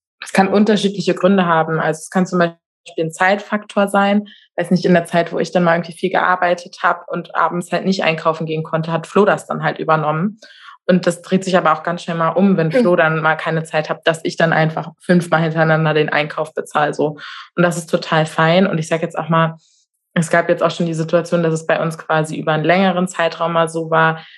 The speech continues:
Speaker 1: dass es halt unausgeglichen war. Wir haben aber da von Anfang an offen drüber gesprochen und gesagt, „Hey, das ist okay, wenn das so ist.“ Deswegen halten wir es ja auch fest, damit wir das korrekterweise, ähm, wissen, weil das für uns beide auch ein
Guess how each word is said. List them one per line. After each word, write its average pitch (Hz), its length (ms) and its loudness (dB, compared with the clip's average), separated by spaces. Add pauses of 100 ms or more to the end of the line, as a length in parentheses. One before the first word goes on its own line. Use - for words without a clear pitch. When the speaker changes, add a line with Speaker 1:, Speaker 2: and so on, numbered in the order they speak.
(100)
Speaker 1:
dass 160 160 -6
es - 140 -10
halt 165 200 2
unausgeglichen 202 840 2
war. 170 280 2
Wir 160 120 -4
haben 170 300 0
aber 165 180 2
da 160 140 0
von 160 220 -6
Anfang 170 320 -4
an 156 240 -8
offen 180 240 0
drüber 160 240 -2
gesprochen 185 440 -2
und 156 160 0
gesagt, 156 380 0 (440)
„Hey, 196 120 4
das 196 160 2
ist 190 160 -6
okay, 202 380 2
wenn 254 180 4
das 262 180 0
so - 80 -2
ist.“ 294 300 0
Deswegen 185 380 -2
halten 180 320 0
wir 170 80 0
es 170 120 -6
ja - 160 -2
auch - 100 -4
fest, 277 360 -2
damit 175 260 -4
wir 170 80 -12
das 165 160 -6
korrekterweise, 160 1080 0 (500)
ähm, 165 300 -2
wissen, 269 280 0
weil 185 120 4
das 170 140 0
für 175 100 -4
uns 170 160 -6
beide 165 320 2
auch - 120 -8
ein 160 360 -8